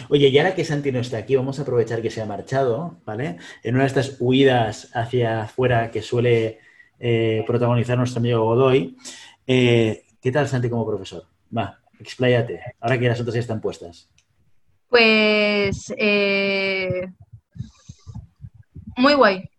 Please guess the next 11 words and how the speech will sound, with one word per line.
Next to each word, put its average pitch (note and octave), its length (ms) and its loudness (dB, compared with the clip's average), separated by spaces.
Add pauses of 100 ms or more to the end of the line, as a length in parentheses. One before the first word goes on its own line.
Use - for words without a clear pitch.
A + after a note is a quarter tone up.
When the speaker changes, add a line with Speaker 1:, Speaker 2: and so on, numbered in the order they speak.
Speaker 2:
O A3 60 -2
sea, G#3+ 560 6
verdaderamente A3 800 2
podría G#3+ 720 4
ahí G#3 320 -2
meterme G3 460 -2
con F#3 120 -4
él, G3+ 240 0
no F#3+ 100 -4
sé F#3+ 140 -10
qué, G3 680 -2